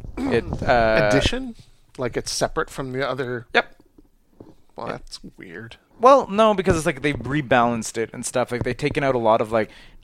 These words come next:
Speaker 1: dead time in the game. Like, they've given more options. Like, I mean, like, if you played, you played Second Out a little bit. Like,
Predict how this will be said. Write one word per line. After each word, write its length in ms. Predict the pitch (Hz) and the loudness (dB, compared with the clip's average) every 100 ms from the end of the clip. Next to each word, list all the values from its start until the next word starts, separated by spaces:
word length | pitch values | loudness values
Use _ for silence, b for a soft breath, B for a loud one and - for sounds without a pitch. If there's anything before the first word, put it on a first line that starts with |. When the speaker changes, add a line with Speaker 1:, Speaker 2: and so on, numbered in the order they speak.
| - | -2
Speaker 1:
dead 260 | - 117 107 | 2 2 2
time 600 | - 113 110 110 113 117 | -4 -2 -2 -4 -8 -10
in 120 | 123 110 | -10 -8
the 60 | |
game. 460 | 104 110 113 107 107 b b b b - | -6 -4 -4 -6 -8 b b b b 2
Like, 260 | 127 107 | 2 2
they've 300 | 123 117 - | 0 -2 -2
given 260 | 151 139 139 | 0 0 0
more 240 | 127 123 | 0 2
options. 420 | 117 113 113 120 113 | 4 2 0 -4 -4
Like, 80 | |
I 40 | 147 | -2
mean, 100 | 170 | -2
like, 100 | 147 | -2
if 60 | |
you 80 | 143 | 0
played, 200 | 170 165 | 2 0
you 100 | 135 | -2
played 200 | 135 151 | -2 -2
Second 240 | - 113 113 | 0 -2 -2
Out 100 | 104 | -2
a 40 | |
little 180 | 104 107 | -4 -2
bit. 160 | 107 113 | -4 -2
Like, 240 | 113 | -4